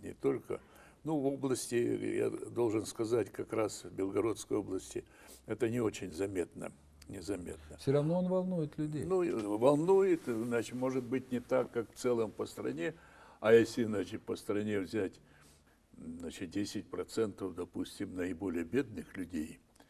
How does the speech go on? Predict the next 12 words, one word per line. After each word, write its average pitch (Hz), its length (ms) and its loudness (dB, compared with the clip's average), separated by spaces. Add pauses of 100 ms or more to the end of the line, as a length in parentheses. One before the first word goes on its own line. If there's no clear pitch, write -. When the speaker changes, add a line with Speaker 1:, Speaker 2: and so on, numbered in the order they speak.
(500)
Speaker 1:
и 104 120 -2
десять 104 380 -2
процентов 90 600 -4
наиболее 87 540 0
богатых 127 640 -2
людей, 78 440 -6 (880)
соотношение 117 880 0 (100)
теоретически 135 760 0
считается 107 680 0
шестнадцать - 720 -10
раз, - 340 -8 (300)
шестнадцать. - 680 -12